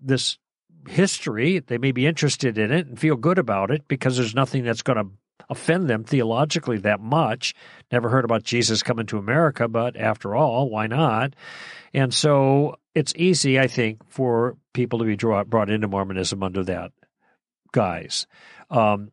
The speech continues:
now, there are problems. So that's the first thing I want people to see, that the Book of Mormon's not the heart of Mormonism. It's the history of some aspects of Mormonism. It isn't the doctrine.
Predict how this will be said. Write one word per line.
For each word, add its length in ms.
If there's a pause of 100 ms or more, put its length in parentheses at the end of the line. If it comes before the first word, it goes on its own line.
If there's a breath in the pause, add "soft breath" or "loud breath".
now, 280 (920)
there 180
are 80
problems. 440
So 120
that's 180
the 80
first 220
thing 120
I 40
want 220
people 240
to 80
see, 420 (340 loud breath)
that 200 (160)
the 100
Book 180
of 80
Mormon's 380
not 320
the 80
heart 320
of 200
Mormonism. 680 (240)
It's 260
the 220
history 680 (180)
of 160
some 180
aspects 460
of 60
Mormonism. 500
It 100
isn't 220
the 80
doctrine. 480